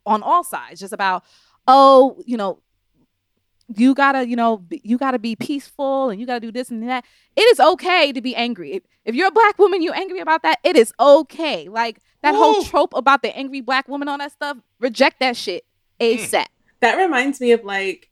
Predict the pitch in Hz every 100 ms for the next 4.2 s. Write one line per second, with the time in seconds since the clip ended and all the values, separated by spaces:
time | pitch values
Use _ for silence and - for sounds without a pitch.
0 | _ 208 214 - 202 202 196 202 190 185
1 | 190 185 - 185 180 175 180 _ 190 202
2 | 185 185 180 - 190 190 190 214 196 196
3 | 190 185 185 180 185 175 - 202 185 185
4 | 185 185